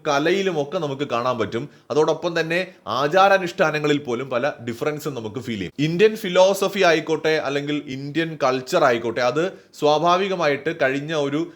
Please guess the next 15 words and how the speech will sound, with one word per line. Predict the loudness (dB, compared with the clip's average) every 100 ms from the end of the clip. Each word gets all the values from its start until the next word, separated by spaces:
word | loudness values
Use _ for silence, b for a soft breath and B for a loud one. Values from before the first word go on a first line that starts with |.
| B
ആ, | -4
പത്ത് | -2 -2 -2 -4 -4
മൂവായിരം | -2 2 2 0 -2
വർഷത്തിലധികമായിട്ട് | -4 -4 -6 -6 0 0 0 -2 -2 0 -2 -2 0
ലോകത്തെ | 0 0 -2
ഒരുപാട് | -2 0 2 4 6
രാജ്യങ്ങളെ | 4 4 -2 -4
സ്വാധീനിച്ചിട്ടുണ്ട്, | -4 0 0 0 -6 -10 -12 -6 -6 -6
ചൈനയും | -2 -2 -2 -6 -8
സ്വാധീനിച്ചിട്ടുണ്ട്. | 0 0 2 -2 -6 -12 -12 -14 -16 b b -2
അപ്പോൾ | 2 2
ഇരു | 2 0
രാജ്യങ്ങൾക്കും | 2 2 2 -2 0 0 0 -6 -2
സഹകരിക്കാൻ | -2 0 -2 -2 -2 -4 -2
ഒരുപാട് | -4 -2 -2 0 -2